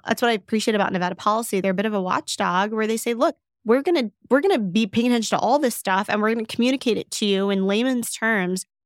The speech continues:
so that you as a Nevadan know what the heck is going on in your state, in your backyard." Because these regulations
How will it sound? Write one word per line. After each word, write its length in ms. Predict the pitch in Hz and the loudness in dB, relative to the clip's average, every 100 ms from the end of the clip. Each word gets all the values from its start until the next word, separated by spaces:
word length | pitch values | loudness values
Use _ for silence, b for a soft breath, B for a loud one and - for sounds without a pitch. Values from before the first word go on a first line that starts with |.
| - | -10
so 180 | - 208 | -2 2
that 260 | 208 208 - _ - | 4 2 -2 _ -2
you 320 | 185 254 254 | 2 4 4
as 240 | 202 220 | 4 2
a 40 | 214 | 0
Nevadan 560 | 208 190 185 208 180 170 | 0 2 2 2 0 0
know 360 | 170 185 190 196 | 0 0 0 -2
what 200 | 185 190 | 0 0
the 60 | 190 | 0
heck 260 | - 185 - | -2 -4 -2
is 160 | 185 - | -4 0
going 280 | 180 175 - | 0 2 0
on 260 | 175 175 | 0 0
in 220 | - 185 180 | 2 2 2
your 100 | 180 | 0
state, 320 | - 180 180 | -2 -4 0
in 120 | 185 175 | 0 2
your 100 | 170 | 0
backyard." 680 | 156 156 - 160 170 160 - B B B | -2 -6 -6 -4 -4 -6 -10 B B B
Because 300 | 196 190 185 | 0 2 2
these 260 | 180 220 214 | 2 2 2
regulations 840 | 208 208 196 196 - 185 180 180 | 0 0 2 0 0 0 0 -2